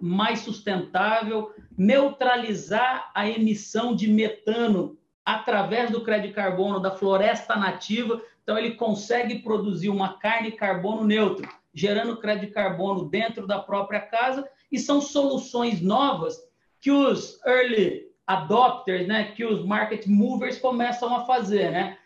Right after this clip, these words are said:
É, eu dizia, é, aproveitando aqui, que, ah, crédito carbono é que nem a cabeça de bacalhau, né? Olha, tem duas formas de enxergar isso, né? Se um dia você vai ver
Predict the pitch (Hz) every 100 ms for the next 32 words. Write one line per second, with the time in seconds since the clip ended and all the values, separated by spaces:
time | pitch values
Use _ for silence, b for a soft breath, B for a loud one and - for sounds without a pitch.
0 | B - 175 175 - 220 202 214 180 156
1 | 202 220 208 180 - - 160 151 - 160
2 | 160 190 170 156 160 185 170 156 190 226
3 | 202 - _ _ _ - 208 208 214 233
4 | - - 220 220 226 233 196 175 214 233
5 | 220 220 208 233 233 233 175 156 226 214
6 | 208 185 180 202 202 220 190 175 160 147
7 | 147 - _ _ - 262 277 285 208 175
8 | 330 311 - 254 247 226 240 214 240 240
9 | 233 196 156 165 180 214 202 - - -
10 | - 254 190 226 311 240 233 - - 214
11 | 196 185 147 190 175 -